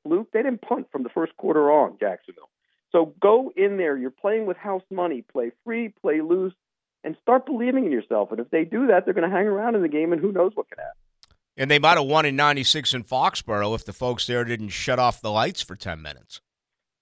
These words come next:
Speaker 1: And that was their worst game, Rick. That was the worst opponent they played that year,
Speaker 2: Right.
Speaker 1: and that was the worst game. You know,
Speaker 2: That was
Speaker 1: they,
Speaker 2: a
Speaker 1: they should've
Speaker 2: brutally
Speaker 1: won that
Speaker 2: cold
Speaker 1: game.
Speaker 2: game. Yeah, I,
Speaker 1: Ugh.
Speaker 2: that, that was
Speaker 1: Ugh.
Speaker 2: ridiculous how,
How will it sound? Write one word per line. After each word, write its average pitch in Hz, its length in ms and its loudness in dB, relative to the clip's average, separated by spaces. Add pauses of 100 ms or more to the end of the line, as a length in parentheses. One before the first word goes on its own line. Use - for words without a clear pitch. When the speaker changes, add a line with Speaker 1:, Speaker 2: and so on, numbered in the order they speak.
(280)
Speaker 1:
And 214 140 4
that 262 100 6
was 262 140 0
their 220 120 6
worst 202 280 4
game, 254 320 4
Rick. 139 260 4
That 175 120 4
was 208 120 0
the 180 80 2
worst 196 300 4
opponent 202 400 4
they 170 120 2
played 185 320 2
that 156 180 2
year, 156 120 -4
Speaker 2:
Right. 160 60 -2
Speaker 1:
and 139 80 -2
that 160 80 -4
was 151 160 -14
the 139 80 -6
worst 143 320 -8
game. 151 220 0 (100)
You 175 140 -8
know, 120 160 -6 (240)
Speaker 2:
That 131 180 2
was 147 140 -4
Speaker 1:
they, - 20 -6
Speaker 2:
a 117 80 -10
Speaker 1:
they - 60 -6
should've 131 140 -4
Speaker 2:
brutally 165 340 2
Speaker 1:
won 120 40 -4
that - 60 -8
Speaker 2:
cold 127 240 0
Speaker 1:
game. 107 280 -4
Speaker 2:
game. - 160 -20
Yeah, 117 220 0
I, 110 200 0
Speaker 1:
Ugh. 185 180 6
Speaker 2:
that, 131 180 -4
that 143 200 0
was 190 180 2
Speaker 1:
Ugh. 143 60 -6 (160)
Speaker 2:
ridiculous 123 720 -4
how, 104 180 -2